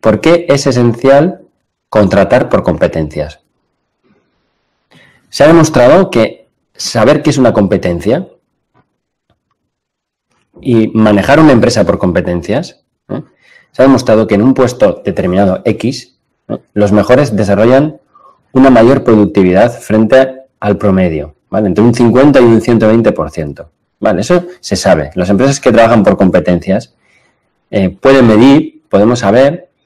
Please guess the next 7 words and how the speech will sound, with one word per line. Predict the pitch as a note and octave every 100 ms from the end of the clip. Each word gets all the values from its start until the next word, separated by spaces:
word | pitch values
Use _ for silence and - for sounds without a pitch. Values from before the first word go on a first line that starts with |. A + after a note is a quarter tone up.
| _ _ _ _ _ _ -
mm, | A2+ G2+ G2 F#2 F2+ F2 E2 E2 E2+ - _ _ _
cómo | - B2+ C3 C#3+ F3+ - _ _ _ -
valorar | A2+ G2+ G2 G2 A#2 C3+ D3+ - - _ _ _
a | - G2+ G#2 -
los | G2+ -
buenos | A#2+ C3 B2
profesionales. | G2+ F2+ D#2+ E2 D2+ C#2 _